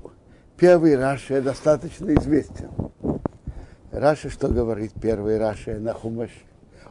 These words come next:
Омар Рабби Ицхак, говорит Рабби Ицхак: «Лего йоцорих аскерес атейро эло меахидеш азе лохем». Тора должна была бы начать первый месяц.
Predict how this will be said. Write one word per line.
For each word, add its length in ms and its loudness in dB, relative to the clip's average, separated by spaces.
Омар 280 10
Рабби 180 8
Ицхак, 340 2
говорит 360 4
Рабби 220 -2
Ицхак: 320 -10
«Лего 380 4
йоцорих 680 6
аскерес 760 0
атейро 600 4
эло 300 2
меахидеш 840 2
азе 280 -2
лохем». 460 0
Тора 260 2
должна 340 -4
была 180 -4
бы 120 -6
начать 480 -6
первый 320 -6
месяц. 300 -16